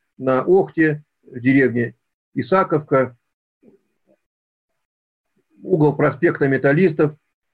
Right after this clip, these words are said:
и Большой Пороховской. Это трудно восстановить сейчас. Если мы сейчас скажем, что давайте мы напишем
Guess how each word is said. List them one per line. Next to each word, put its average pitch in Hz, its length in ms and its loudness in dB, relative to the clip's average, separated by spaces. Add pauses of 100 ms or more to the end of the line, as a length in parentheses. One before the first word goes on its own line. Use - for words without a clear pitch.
(120)
и 113 120 -2
Большой 135 480 2
Пороховской. 127 760 -4 (2000)
Это 202 260 2
трудно 214 360 2
восстановить 156 680 0
сейчас. 139 480 -2 (640)
Если 180 320 0
мы 196 140 4
сейчас 165 240 -2
скажем, 165 420 0
что 151 340 0 (180)
давайте 151 760 0 (300)
мы 165 360 2
напишем 156 760 -2